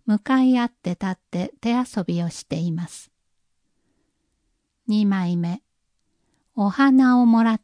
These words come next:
たよ。綺麗な菜の花は、あっという間にお腹の中に。ごちそうさま。ちょろ丸、松葉町。お座りした二匹のハムスターが、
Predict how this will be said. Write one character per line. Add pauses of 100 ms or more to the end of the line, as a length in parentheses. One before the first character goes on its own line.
た
よ。 (1080)
綺
麗
な
菜
の
花
は、 (260)
あ
っ (120)
と
い
う
間
に
お
腹
の
中
に。 (800)
ご
ち
そ
う
さ
ま。 (1080)
ち
ょ
ろ
丸、 (260)
松
葉
町。 (1600)
お
座
り
し
た
二
匹
の
ハ
ム
ス
タ
ー
が、